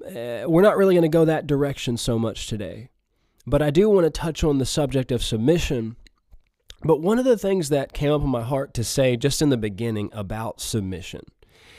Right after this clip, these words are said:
a-, and this is something that I think will help people, because I think one of the things that people have struggled with when it comes to the topic of submission has to do with what I'm about to say here. And i-, this may help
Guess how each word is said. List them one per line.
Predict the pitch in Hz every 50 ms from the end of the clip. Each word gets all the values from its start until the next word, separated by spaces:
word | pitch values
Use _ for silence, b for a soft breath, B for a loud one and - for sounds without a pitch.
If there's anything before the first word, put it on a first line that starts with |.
| B B B B B B B B B -
a-, | 143 151 151 -
and | 156 147 131 151 147
this | 170 185 - -
is | 196 -
something | - 185 170 170 170 156
that | 147 139 131
I | 135 143
think | - - 156 143 - -
will | 127 120 117 117 117
help | 117 - - - 131 135 143 - - _ _ _ -
people, | - 165 165 165 - 170 160 160 170 165 _ _ _ -
because | 131 127 - 143 127 127
I | 131
think | 123 175 165 139
one | 147 143 143
of | 143 139
the | 135 123
things | 117 131 127 131 131 -
that | - 117 - -
people | - 135 123 - 120
have | 107 110 101 98
struggled | - - - - - 135 131 131 147 160 156 143
with | 147 156 151 147 151 - -
when | 127 127 120
it | - -
comes | - - 135 151 165 -
to | - 151
the | 151
topic | - - 175 160 - 151 -
of | 160 -
submission | - - 151 156 160 - - 160 135
has | 107 127 135 135 131 -
to | - 123
do | 113 104 117 127 135
with | 143 143 139 131 -
what | 131 127 120
I'm | 117 113 110
about | 107 117 117 - -
to | 117 104
say | - - 120 117 123
here. | 139 156 151 151 151 156 - B B B B B B B B B B B B B B B
And | 135 135 135 131 131 131 123 -
i-, | 143 131 - - 151
this | 147 160 - -
may | 165 156 139 131
help | 127 - 151 123 117 - - -